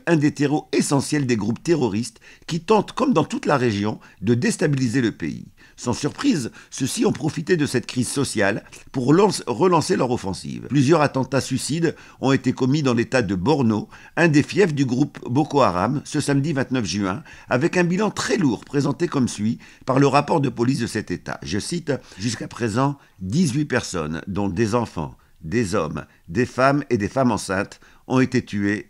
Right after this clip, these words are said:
dans les attaques. Dix-neuf autres victimes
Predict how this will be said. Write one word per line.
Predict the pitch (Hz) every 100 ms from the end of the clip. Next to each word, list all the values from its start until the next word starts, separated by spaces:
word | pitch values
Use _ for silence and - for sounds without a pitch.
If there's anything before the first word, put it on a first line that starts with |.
| -
dans | 104
les | 101 78
attaques. | 73 - 50 - - - _ - - -
Dix-neuf | 98 165 156 151 131
autres | 123 117
victimes | 92 95 - 117 113 107